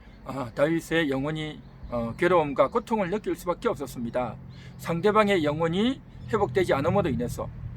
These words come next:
또한 하나님이 다윗의 영혼의 소원을 응답지 않음으로 인해서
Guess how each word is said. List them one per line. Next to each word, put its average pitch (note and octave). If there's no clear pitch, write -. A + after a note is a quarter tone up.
또한 F3
하나님이 G#3
다윗의 F3+
영혼의 E3
소원을 D#3+
응답지 F#3
않음으로 G#3+
인해서 C3+